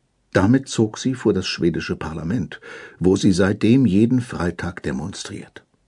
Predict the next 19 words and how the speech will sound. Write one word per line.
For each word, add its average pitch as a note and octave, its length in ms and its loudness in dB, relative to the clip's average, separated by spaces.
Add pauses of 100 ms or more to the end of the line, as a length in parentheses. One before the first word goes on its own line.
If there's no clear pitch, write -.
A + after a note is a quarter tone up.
(1200)
Ihre A2 300 6
Eltern G#2+ 520 0
und F#2 200 -2
Lehrer F2 400 0
wollten D#2+ 320 -2
sie F2+ 160 -6
zunächst E2+ 420 -4
davon E2+ 340 -6
abhalten, - 600 -8 (440)
aber A#2+ 220 6
Greta G#2 480 2
machte G2+ 520 -2
weiter. - 420 -14 (1300)
Heute A2+ 320 2
ist - 240 -4
ihr F#2 80 2
Protest - 760 -6 (140)
zum E2+ 200 0
Vorbild - 600 -2